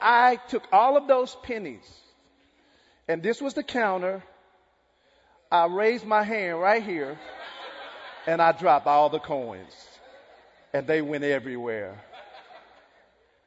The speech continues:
I grabbed whatever it was, and I walked out. And I said, "You can count 'em if you want to." Now, how many know that wasn't good? That wasn't good. That wasn't good.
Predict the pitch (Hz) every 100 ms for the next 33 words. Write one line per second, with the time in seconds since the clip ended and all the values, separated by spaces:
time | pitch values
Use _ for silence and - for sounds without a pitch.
0 | _ _ _ _ _ 139 123 151 202 220
1 | 226 220 214 196 208 226 226 202 180 180
2 | 175 - - - _ _ _ _ - 135
3 | 123 123 123 - 110 101 - _ _ _
4 | _ _ _ _ _ - 151 139 160 143
5 | 170 180 - 151 131 123 123 143 127 107
6 | - 101 _ _ _ - - - - -
7 | - - - 160 170 214 180 170 156 151
8 | 147 143 143 135 131 131 139 127 131 120
9 | 104 - - 143 147 131 117 98